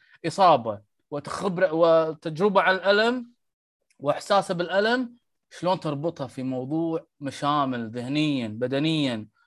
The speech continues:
وتدخل فيها العلاج. لما بتدخل العلاج على واحد مضروب مخه already ومسكين نفسيًا تعبان، الم-، الم-، الموضوع مو كذي كلش. وهذه الأدوات ما تقرأ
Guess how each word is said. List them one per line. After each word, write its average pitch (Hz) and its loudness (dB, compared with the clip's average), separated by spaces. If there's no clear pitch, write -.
وتدخل 143 -2
فيها 143 -2
العلاج. 120 -4
لما 160 2
بتدخل 151 -4
العلاج 143 2
على 127 -2
واحد 139 0
مضروب 135 -4
مخه 139 -4
already 143 -2
ومسكين 147 -2
نفسيًا 160 -4
تعبان، 151 -2
الم-، 151 -8
الم-، 160 -4
الموضوع 160 2
مو 139 0
كذي 113 -10
كلش. 113 -10
وهذه 151 2
الأدوات 160 4
ما 165 2
تقرأ 139 -4